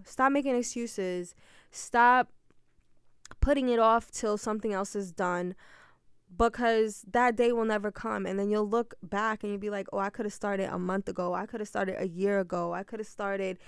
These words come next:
when Ashika was talking about this on the podcast." So do it now.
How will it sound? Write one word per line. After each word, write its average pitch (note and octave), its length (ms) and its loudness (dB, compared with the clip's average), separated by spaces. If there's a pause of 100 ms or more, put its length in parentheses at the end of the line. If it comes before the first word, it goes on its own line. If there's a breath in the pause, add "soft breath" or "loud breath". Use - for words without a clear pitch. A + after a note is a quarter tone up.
(280 loud breath)
when G#3 140 4
Ashika G3+ 420 -2
was F#3+ 220 -2
talking G3 260 -2
about F#3 260 0
this - 180 -4
on F#3+ 120 0
the F3+ 100 -2
podcast." F#3+ 800 -2 (460 soft breath)
So G3+ 680 -2 (2250)
do A#3+ 200 -4
it D#4 80 -2
now. B3 360 -6